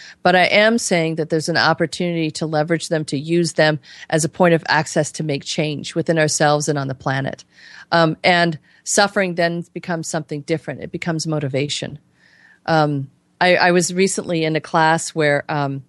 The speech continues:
there's this brilliant, uh, professor, uh, who teaches at M B A at, uh, U C I here in California. And he was sharing, uh, his analysis of a Martin Luther King,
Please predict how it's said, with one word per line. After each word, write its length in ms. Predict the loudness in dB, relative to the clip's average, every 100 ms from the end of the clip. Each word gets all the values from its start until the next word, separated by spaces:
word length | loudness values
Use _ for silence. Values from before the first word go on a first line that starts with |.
| _ _ _ _ _
there's 220 | 2 4
this 160 | 2 -2
brilliant, 560 | 2 4 6 4 0 0
uh, 120 | -2
professor, 640 | 0 0 0 0 0 -2 -2
uh, 260 | -2 -2 -2
who 360 | -4 -6 -6 -8
teaches 340 | -6 -4 -2
at 160 | -2 0
M 140 | -2 0
B 200 | 2 4
A 180 | 4 4
at, 140 | 2
uh, 60 | -2
U 200 | 0 -2
C 220 | 0 0
I 160 | 2 0
here 220 | 0 -4
in 60 | -2
California. 680 | -2 -2 0 0 2 0 -4 -20 -20 -20 _
And 140 | 2
he 160 | 4 6
was 140 | 4
sharing, 560 | 4 4 6 8 6 2
uh, 320 | 2 2 4
his 240 | 2 0 2
analysis 580 | 4 4 4 0 0
of 140 | 0 2
a 100 | 2
Martin 300 | 2 0 0
Luther 220 | -2 -2
King, 460 | -2 -2 0 -4